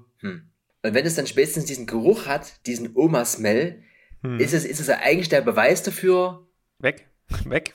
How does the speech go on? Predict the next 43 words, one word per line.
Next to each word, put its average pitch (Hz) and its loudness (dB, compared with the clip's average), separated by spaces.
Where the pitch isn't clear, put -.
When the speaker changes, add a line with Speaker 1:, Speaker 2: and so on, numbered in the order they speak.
Speaker 1:
du 143 2
hast, 170 2
Speaker 2:
spenden, 170 -8
irgendwas 143 -4
Speaker 1:
ja, 185 4
ja, 262 4
Speaker 2:
Gutes 160 -4
tun, 131 -4
Speaker 1:
du 123 2
hast 196 2
Speaker 2:
ja. - -16
Speaker 1:
eigentlich 202 2
zu 180 -2
viel. 156 0
Und 120 -6
ich 131 2
hab 185 4
jetzt 220 0
vor - -6
kurzem - 0
auch - -2
nochmal 214 2
überlegt, 196 0
am 131 -4
Ende 170 0
holt 175 4
man 202 0
sich 170 -4
wirklich 196 4
mal 196 0
fünf 170 0
Dinger, 233 4
also - -2
ich 147 -4
hab 160 -2
jetzt, - -6
ist 113 -10
auch 147 -4
schon 160 -4
viel 165 0
zu 165 -6
lange 123 2
her, 147 -2